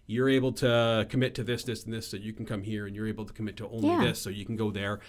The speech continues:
Speaker 1: Maybe that's how we figure it out. We need more spots for people to sleep and feel safe, though.
Speaker 2: Yes,
Speaker 1: That to me is
Speaker 2: absolutely.
Speaker 1: the, is the, is the biggest thing that we have to be working for w-, with, with this money and, and as we continue to progress through this,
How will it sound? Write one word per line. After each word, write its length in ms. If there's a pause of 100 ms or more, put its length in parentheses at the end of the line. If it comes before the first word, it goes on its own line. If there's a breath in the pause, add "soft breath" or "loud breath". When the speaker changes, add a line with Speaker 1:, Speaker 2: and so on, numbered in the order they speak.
(120)
Speaker 1:
Maybe 180
that's 240
how 100
we 100
figure 220
it 60
out. 100
We 100
need 180
more 120
spots 360
for 60
people 260
to 80
sleep 260
and 100
feel 140
safe, 300
though. 200
Speaker 2:
Yes, 340
Speaker 1:
That 260
to 60
me 160
is 120
Speaker 2:
absolutely. 220
Speaker 1:
the, 100
is 120
the, 200
is 120
the 80
biggest 420
thing 320 (160 loud breath)
that 120
we 100
have 160
to 60
be 120
working 320
for 320
w-, 240
with, 240
with 180
this 220
money 340
and, 160
and 260 (200 loud breath)
as 240
we 100
continue 380
to 40
progress 420
through 160
this, 200